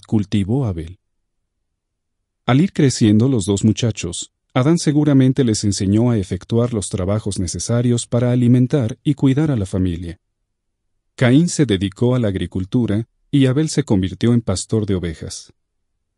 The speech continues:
Pero Abel hizo algo mucho más importante. Con los años fue cultivando fe, esa hermosa cualidad sobre la que tiempo después escribió el apóstol Pablo. ¿Cómo consiguió tener fe en Jehová si no la veía en ningún otro ser humano?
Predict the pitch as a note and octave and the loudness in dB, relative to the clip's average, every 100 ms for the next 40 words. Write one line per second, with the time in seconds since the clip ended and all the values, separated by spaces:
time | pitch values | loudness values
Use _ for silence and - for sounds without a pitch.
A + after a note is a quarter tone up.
0 | _ _ _ _ _ _ _ _ - C3+ | _ _ _ _ _ _ _ _ 2 4
1 | C#3+ E3+ F3 E3+ D#3 D3+ C#3+ A2 G2 F#2+ | 4 2 0 0 0 2 4 4 2 0
2 | F#2 G2 C3 B2 G2+ G2+ - E2+ D#2 - | 0 0 0 -2 -2 -2 -4 -6 -6 -12
3 | - _ _ _ _ _ _ _ B2+ A#2+ | -20 _ _ _ _ _ _ _ 4 4
4 | B2 D#3 F3 E3+ - C3+ - C#3 A2 F2+ | 2 0 0 0 -4 -6 -2 -2 -2 -2
5 | F#2 F#2 F#2+ - A#2 - _ _ _ - | -2 -2 -4 -6 -6 -8 _ _ _ -6
6 | E3+ - B2+ F#2+ F#2+ E3 - C#3+ A#2 F#2+ | -4 0 -2 0 -2 -2 -4 -4 -4 -2
7 | F#2+ A2 - A#2 G2+ G2 F#2+ F#2+ - F2+ | -2 -4 -4 -6 -4 -4 -4 -6 -8 -6
8 | A2 D3+ E3 D#3 C#3+ - G#2+ G2+ G#2 - | -2 -2 -2 -4 -6 -4 -4 -2 -6 -6
9 | G2 G2+ C3+ A2+ G#2+ G2 G2 F2 F2+ F2 | -4 -2 -2 -4 -6 -8 -8 -8 -8 -8
10 | E2+ - _ _ _ _ _ _ _ _ | -12 -20 _ _ _ _ _ _ _ _
11 | _ - F#3 G3 D3+ B2 G#2+ G#2+ B2+ B2 | _ 2 4 4 2 2 0 0 0 2
12 | A2 A2+ - G#2 A2 - B2+ B2 F#2+ - | 2 2 0 0 0 0 -2 -2 -4 -8
13 | _ - B2 C#3 D3+ C3+ G#2 A#2+ A#2 F#2+ | _ 0 4 4 2 0 0 2 2 2
14 | F#2+ F#2+ C#3+ C#3 A2 - G2 - F#2 F#2+ | 0 0 0 0 0 -4 -6 -6 -4 -2
15 | A2 G#2+ D2+ | -2 -4 -6